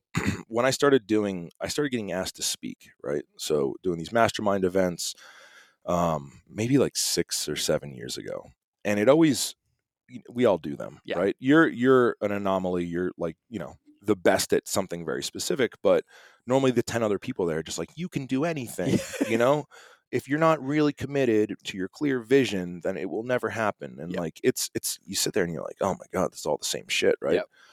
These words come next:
Speaker 1: And, um, I went to enough of those where I was like, "Damn, dude, you're not, you're not, like, nobody's being helped." And then even when I try to watch people, like, I'm falling asleep.
Speaker 2: Yep.
Speaker 1: So, <clears throat> being that I've always done music, we've, it, and people use it to be inspired in the gym. Um,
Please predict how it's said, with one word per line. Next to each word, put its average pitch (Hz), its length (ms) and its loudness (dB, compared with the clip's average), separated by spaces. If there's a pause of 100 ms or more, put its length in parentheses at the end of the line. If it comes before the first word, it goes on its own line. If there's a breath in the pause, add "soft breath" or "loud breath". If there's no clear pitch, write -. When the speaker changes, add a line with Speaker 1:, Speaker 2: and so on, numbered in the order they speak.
(360 soft breath)
Speaker 1:
And, 107 320 2
um, 87 420 4 (920)
I - 60 -4
went 123 120 -2
to 127 80 2
enough 117 200 2
of 92 60 -4
those 85 180 -2
where 80 100 -4
I - 20 -2
was 78 80 -4
like, - 140 -12
"Damn, 101 260 2
dude, 78 240 -6
you're 98 100 -2
not, 135 160 -2
you're 117 100 -8
not, 104 200 -4
like, 87 180 -4
nobody's 120 320 -2 (200)
being 90 160 -2
helped." 92 400 -2 (300 loud breath)
And 117 100 2
then 123 80 0
even 160 280 2
when 127 100 2
I 107 60 0
try 107 180 4
to 90 80 0
watch 110 260 2
people, 98 240 -6
like, 80 120 -6
I'm - 80 -14
falling 95 320 0
asleep. - 420 -8
Speaker 2:
Yep. 113 200 -2 (480 loud breath)
Speaker 1:
So, 107 440 6 (140)
<clears throat> - 420 -6
being 135 160 4
that 117 100 6
I've 110 80 4
always 113 200 8
done 104 200 2
music, 101 300 0 (100)
we've, 95 260 -4
it, 95 220 -2
and - 80 -8
people 101 320 -2
use 101 280 0
it - 160 0
to - 80 -10
be 92 120 -6
inspired 80 580 0
in 71 80 -14
the 60 60 -16
gym. 85 480 -2 (140)
Um, 80 480 0